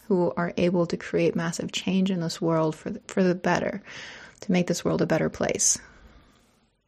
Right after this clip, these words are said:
Step nine, show up. So when we do steps one through eight, it enables us to show up. When we face our darkness, when we let the light in, when we give it time to rest and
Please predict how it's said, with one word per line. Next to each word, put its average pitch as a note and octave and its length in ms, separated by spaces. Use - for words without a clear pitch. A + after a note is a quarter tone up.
Step A#3 280
nine, G3 640
show A3+ 520
up. - 340
So B3 100
when C4 120
we C#4 100
do C#4 400
steps A#3+ 340
one B3 240
through B3 240
eight, A#3+ 400
it A#3+ 120
enables C4+ 460
us A#3+ 160
to B3 120
show G3 280
up. F#3+ 300
When G#3+ 120
we G#3+ 120
face B3 580
our G3+ 140
darkness, F#3 720
when G3+ 160
we G3+ 120
let G#3+ 480
the G#3 100
light F#3 480
in, F#3 460
when F3+ 140
we F3+ 240
give A3+ 180
it - 120
time G#3+ 540
to F#3+ 140
rest G3+ 460
and F3 200